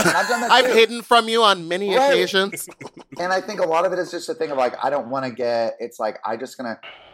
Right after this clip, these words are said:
Speaker 1: take care of me and mine and what I need to do. And I don't really
Speaker 2: Mm-hmm.
Speaker 1: know. And I don't know. It's, it's, it is very, it's, um, very strange. I think too, like, you don't, you know, you do have to have boundaries. And some people you're like, you know, just 'cause we live next,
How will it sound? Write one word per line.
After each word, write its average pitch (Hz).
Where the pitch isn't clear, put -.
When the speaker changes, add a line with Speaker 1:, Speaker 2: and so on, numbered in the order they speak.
Speaker 1:
take -
care 143
of 120
me 113
and 101
mine 98
and 90
what 98
I 98
need 95
to -
do. 92
And 87
I 90
don't 110
really 107
Speaker 2:
Mm-hmm. 107
Speaker 1:
know. 95
And 117
I -
don't 196
know. 151
It's, -
it's, 123
it 123
is 120
very, 95
it's, -
um, 85
very 107
strange. 85
I 190
think 247
too, 214
like, 143
you 165
don't, 180
you 180
know, 180
you 165
do 160
have 165
to 196
have 196
boundaries. 120
And 135
some 131
people 127
you're 120
like, 110
you 117
know, 104
just 131
'cause 139
we 139
live 123
next, 131